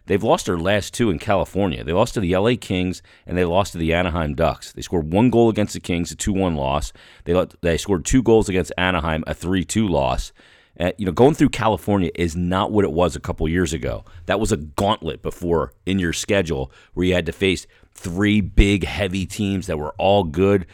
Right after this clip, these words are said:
likely pretty much cup contenders with San Jose, Anaheim, and, and, uh, that L A Kings team. That's not the case anymore. All three of those teams stink.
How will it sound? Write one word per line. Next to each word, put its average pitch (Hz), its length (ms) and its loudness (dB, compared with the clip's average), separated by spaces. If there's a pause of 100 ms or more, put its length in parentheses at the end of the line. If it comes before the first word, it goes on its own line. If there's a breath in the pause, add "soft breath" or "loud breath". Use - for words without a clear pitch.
(220 loud breath)
likely 98 500 0
pretty 104 240 0
much 92 200 0 (120)
cup - 260 -4
contenders 95 560 0
with 73 100 -4
San 92 240 -2
Jose, 87 640 0 (280 loud breath)
Anaheim, 90 680 2
and, 65 180 -4 (300 soft breath)
and, 78 240 -2
uh, 71 100 0
that 80 200 -2
L 95 180 2
A 85 80 2
Kings 113 340 0
team. 67 220 -6
That's 120 260 -2
not 131 220 0
the 73 60 -6
case 82 280 -4
anymore. 85 400 -2
All 135 160 4
three 117 260 0
of 101 60 2
those 78 180 -2
teams 76 300 -6
stink. - 720 -6